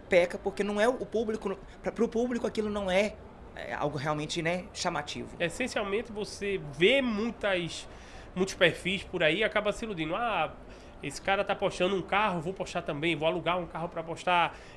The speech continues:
Speaker 2: Ah, vou mostrar coisas que eu não tenho, um celular que eu ainda não tenho condição pra ter, vou pegar um computador emprestado pra mostrar uma coisa que eu não tenho, vou alugar uma casa pra fazer isso." Então, assim,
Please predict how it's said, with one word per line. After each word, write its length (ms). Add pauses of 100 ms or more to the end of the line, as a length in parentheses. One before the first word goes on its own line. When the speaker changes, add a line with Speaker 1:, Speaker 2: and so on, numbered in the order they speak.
Speaker 2:
Ah, 280
vou 120
mostrar 440
coisas 240
que 40
eu 60
não 80
tenho, 200
um 40
celular 440
que 120
eu 40
ainda 120
não 100
tenho 140
condição 300
pra 120
ter, 200
vou 120
pegar 200
um 80
computador 360
emprestado 380
pra 140
mostrar 520 (220)
uma 80
coisa 220
que 100
eu 60
não 80
tenho, 320
vou 280
alugar 360
uma 100
casa 340
pra 160
fazer 280
isso." 160
Então, 160
assim, 240